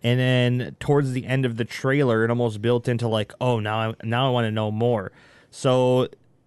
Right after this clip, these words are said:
I don't know if that was intentional or if that was just the way that I perceived it. But if it was intentional, kudos to the developer to create <laughs> a teaser trailer that almost looked like it was kind of an underdeveloped game that just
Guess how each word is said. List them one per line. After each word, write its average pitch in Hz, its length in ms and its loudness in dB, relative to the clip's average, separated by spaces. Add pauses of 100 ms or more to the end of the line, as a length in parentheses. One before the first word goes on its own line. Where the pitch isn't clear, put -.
(120)
I 127 140 0
don't 175 180 4
know 147 180 4
if 147 100 -2
that 135 180 2
was 127 120 2
intentional 135 520 0
or 131 60 4
if 113 80 -2
that 131 140 0
was 127 160 0
just 123 220 -2
the 117 80 -2
way 113 180 2
that 107 140 -4
I 113 120 0
perceived 131 580 -4
it. 233 220 0 (460)
But 131 140 2
if 139 120 0
it 120 80 0
was 147 200 2
intentional, 127 540 -2
kudos 139 540 0
to 135 120 0
the 120 80 0
developer 113 540 0
to 117 220 -4
create 117 920 -2 (320)
<laughs> - 320 -20
a 120 140 2
teaser 147 420 0
trailer 117 360 2
that 120 160 0
almost 147 340 0
looked 139 300 0
like 135 160 2
it 123 60 0
was 117 120 0
kind 143 240 0
of 117 80 0
an 117 140 -2
underdeveloped 120 920 -2
game 123 400 0
that 117 160 0
just 117 220 -6